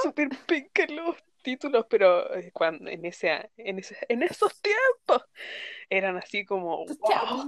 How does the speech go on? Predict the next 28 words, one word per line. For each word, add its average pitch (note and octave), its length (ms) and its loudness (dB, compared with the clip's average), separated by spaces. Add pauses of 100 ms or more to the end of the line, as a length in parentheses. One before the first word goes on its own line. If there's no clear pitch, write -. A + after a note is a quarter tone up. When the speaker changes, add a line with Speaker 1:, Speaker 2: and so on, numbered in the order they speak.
Speaker 1:
wow, C#4+ 800 -2
novela C4 320 2
colombiana". C4+ 720 -2 (160)
Speaker 2:
Eran F#3+ 240 -2
la G3 80 2
media F3+ 300 0
wea. F3 460 -4 (680)
Speaker 1:
Porque B3 200 -2
era A3 120 4
tipo, G#3+ 380 0
no G#3 120 -6 (160)
sé. G#3+ 180 0
Speaker 2:
Muy G#3 160 2
literatura C4 460 4
juvenil, A#3 580 0 (160)
me F#3+ 140 -6
encanta G#3 360 -2
igual. G#3+ 160 2
Speaker 1:
Sí, G3+ 60 -2
pero E3 160 0
habían E3 240 -2
algunos G3+ 340 2
que G#3+ 160 2
si F#3+ 120 -8
pensáis G3+ 360 0
ahora A3+ 180 4
eran F3+ 220 -2
bien, G3+ 720 -6